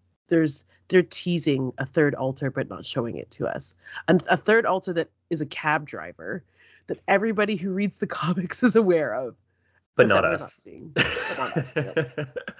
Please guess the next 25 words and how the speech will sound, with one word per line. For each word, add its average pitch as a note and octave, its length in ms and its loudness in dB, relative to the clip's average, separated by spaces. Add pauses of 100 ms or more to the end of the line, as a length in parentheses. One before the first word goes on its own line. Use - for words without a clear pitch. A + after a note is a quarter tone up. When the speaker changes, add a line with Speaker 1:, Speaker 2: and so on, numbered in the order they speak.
Speaker 2:
<laughs> E3+ 340 -12
Yeah, A#2 460 6
I C3+ 80 -4
think D3 240 -6
it's D#3 160 -2
a D3+ 60 -2
little C#3 300 0
late. A2+ 340 -2
It, A#2+ 120 -10
they're, A2 300 2
they're A2+ 140 2
a - 20 0
little B2 180 2
long G2+ 280 -2
in G2 80 -6
the F#2 80 -4
tooth G#2 460 -2
to, F#2+ 280 0
uh, E2+ 240 2
to - 160 -8
introduce F#2 480 -2
this F#2 200 -4
third F#2+ 360 4
identity, E2+ 680 -4
but - 280 -4